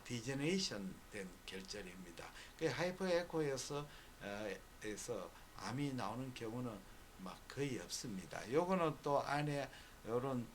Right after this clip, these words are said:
어, 그게 있죠. 칼시피-, 마이크-, 펑테이트 에코젠이 포사에게 있습니다. 그러니까 이건 더욱더, 어,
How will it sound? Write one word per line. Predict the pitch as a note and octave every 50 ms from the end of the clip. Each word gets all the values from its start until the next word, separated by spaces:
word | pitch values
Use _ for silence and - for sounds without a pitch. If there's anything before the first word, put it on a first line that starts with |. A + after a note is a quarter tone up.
| - - - - -
어, | G2 G#2 G2+ G2 -
그게 | - A#2+ A2 A2 C#3+ C#3+
있죠. | A#2+ - - - - G#2+ F2+ D#2 D#2 - - - - - - -
칼시피-, | - - D3 D3+ D3 - - - - A#2+
마이크-, | G#2 A2 G#2+ A2 C3 C#3+ - - - - - - - - -
펑테이트 | - G3+ G3 F#3+ F#3+ G3+ F#3+ F#3 D#3+ - - D3
에코젠이 | A#2+ C3 C3 - D3+ D3 B2+ C3 C3+ C#3+ D3+ D3+ D3 - - - - - -
포사에게 | - F#3+ F#3+ F#3+ F#3+ - E3+ C#3 A2+ G2 F#2 F#2+
있습니다. | F#2 E2 - - A2+ G#2 F#2+ F#2 F2+ -
그러니까 | - E3+ D#3+ B2+ A2+ B2
이건 | C3 D#3 E3 D3 - -
더욱더, | D#3+ E3 E3 D3+ B2 - - - C#3+ C#3+ D3+ D3+ D3+ - - - - - - -
어, | G2 G2 F#2 F2+ F#2